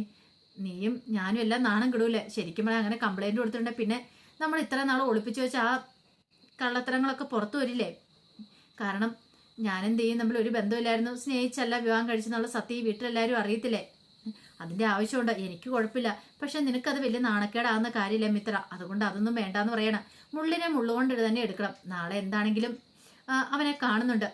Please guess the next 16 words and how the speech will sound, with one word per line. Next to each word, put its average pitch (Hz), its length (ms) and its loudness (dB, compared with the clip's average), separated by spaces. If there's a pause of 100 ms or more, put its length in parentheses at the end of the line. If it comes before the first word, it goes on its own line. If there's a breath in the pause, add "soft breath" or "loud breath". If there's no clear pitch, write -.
അവനെ 202 200 -4
കാണുമ്പോൾ 214 540 0 (280)
കാര്യങ്ങൾക്കൊക്കെ 202 540 -2
ഒരു 220 140 -2
തീരുമാനം 202 440 -2
ഉണ്ടാക്കണം. 196 380 -2 (320 loud breath)
നിന്റെ 185 180 -10
കൂടെ 185 160 -2
ഞാനും 196 340 0
കൂടെ 226 140 2
ഇല്ലേ 220 180 4
വരുന്നേ, 208 360 0
പിന്നെ 302 200 -4
നീ 269 140 4 (100)
എന്തിനാ 247 240 2
വിഷമിക്കണേ?" 208 520 -2